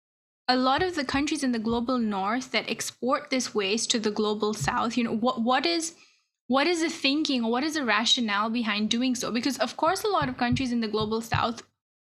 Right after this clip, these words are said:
do not necessarily have the infrastructure or the finances that are available to set up that kind of infrastructure. They may not even have the institutions that are necessary to enforce,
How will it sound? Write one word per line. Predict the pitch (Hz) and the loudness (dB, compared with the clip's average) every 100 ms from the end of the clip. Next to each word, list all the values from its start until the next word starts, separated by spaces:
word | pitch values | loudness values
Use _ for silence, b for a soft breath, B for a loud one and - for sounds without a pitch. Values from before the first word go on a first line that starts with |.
| - | -2
do | 269 | 0
not | 269 294 285 | 2 2 2
necessarily | 254 254 247 - 220 240 277 294 | 0 0 -2 0 0 0 0 -2
have | 277 240 220 226 226 B B B - | -2 0 2 0 -2 B B B -4
the | 240 226 220 220 220 B _ | 0 2 0 -2 -8 B _
infrastructure | 262 320 349 - 285 - 285 | 0 2 0 0 -2 -2 0
or | 226 | 0
the | 226 | 0
finances | 240 262 262 247 254 | 2 2 2 0 0
that | 233 220 | 0 0
are | 214 | 0
available | 208 214 220 240 247 | 0 0 0 0 0
to | 240 | 0
set | 220 233 220 - | 0 0 0 0
up | 220 220 | 0 0
that | 226 | -2
kind | 226 214 | 0 0
of | 208 | 0
infrastructure. | 226 226 220 226 214 233 | 0 2 2 0 0 0
They | 214 226 | 2 2
may | 240 | 2
not | 233 214 | 2 0
even | 240 240 226 | 0 0 0
have | 220 208 202 208 214 B B B - | 0 0 2 0 -4 B B B -8
the | 208 233 233 220 | 0 2 2 2
institutions | 214 294 311 - 294 285 294 269 262 | 2 0 0 0 0 2 2 2 2
that | 247 214 | 0 2
are | 208 | 2
necessary | 208 220 233 240 262 262 233 240 | 2 2 0 0 -2 0 0 0
to | 233 | 0
enforce, | 220 220 - 220 220 226 - | 0 -2 -2 -2 0 0 -2